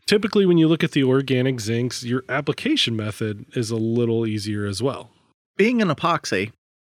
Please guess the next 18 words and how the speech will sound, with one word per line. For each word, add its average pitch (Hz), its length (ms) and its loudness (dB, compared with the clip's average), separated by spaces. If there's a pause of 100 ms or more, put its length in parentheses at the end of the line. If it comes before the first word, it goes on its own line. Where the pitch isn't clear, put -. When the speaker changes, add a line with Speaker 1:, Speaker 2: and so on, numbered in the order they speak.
Speaker 2:
it's 156 140 -2
a 147 40 4
much 147 240 0
more 139 140 2
familiar, 131 800 2 (760)
or 123 140 -2
usually 123 440 2
an 110 120 2
epoxy. 101 540 -4 (440)
Sometimes 127 460 -2
it's 123 160 -2
a 151 40 2
urethane. 104 480 -2 (380)
It's 156 140 0
a 156 60 2
much 151 240 -2
more 147 180 2
familiar 131 800 0